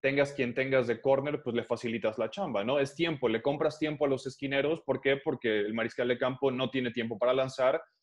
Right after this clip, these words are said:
o toma malas decisiones al, al verse presionado. Entonces, es entendible, pero en algún punto de la temporada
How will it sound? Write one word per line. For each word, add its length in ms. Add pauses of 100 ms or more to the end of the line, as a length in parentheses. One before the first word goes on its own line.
(160)
o 280
toma 220
malas 340
decisiones 580
al, 300
al 160
verse 520 (320)
presionado. 500
Entonces, 540 (480)
es 180
entendible, 540
pero 440 (200)
en 180
algún 400
punto 680
de 180
la 140
temporada 720